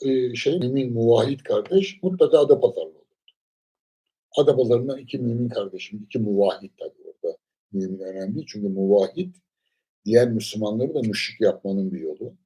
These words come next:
Onlar adam yani, Diyanete bağlı onlar. E, iki muvahhid kardeşimiz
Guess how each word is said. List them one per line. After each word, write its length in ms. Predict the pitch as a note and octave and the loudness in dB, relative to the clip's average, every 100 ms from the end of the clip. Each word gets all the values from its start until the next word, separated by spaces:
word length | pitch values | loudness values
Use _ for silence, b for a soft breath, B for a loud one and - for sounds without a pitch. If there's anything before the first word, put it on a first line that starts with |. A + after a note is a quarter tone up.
| _ _ _ _ _ | _ _ _ _ _
Onlar 320 | G#2+ G2+ F#2+ - | -4 -4 -6 -6
adam 320 | G#2 - - G#2+ | -6 -8 -16 -16
yani, 260 | F2+ - G2 | -16 -10 0
Diyanete 520 | A2+ F#2+ F#2 - - | 2 2 -4 -12 -14
bağlı 220 | - - _ _ | -16 -16 _ _
onlar. 200 | A2+ - _ _ _ _ _ _ _ _ _ _ _ _ _ _ | -12 -12 _ _ _ _ _ _ _ _ _ _ _ _ _ _
E, 80 | F#2+ G2 F#2+ F#2+ F2+ - _ _ _ _ _ _ _ _ _ _ _ | -2 -2 0 -4 -6 -14 _ _ _ _ _ _ _ _ _ _ _
iki 220 | _ - | _ -2
muvahhid 440 | D3 B2 A2+ A2 - | 2 6 6 6 2
kardeşimiz 840 | F#2+ - E2+ - A2 - - - | -4 -4 -10 -14 -14 -14 -16 -20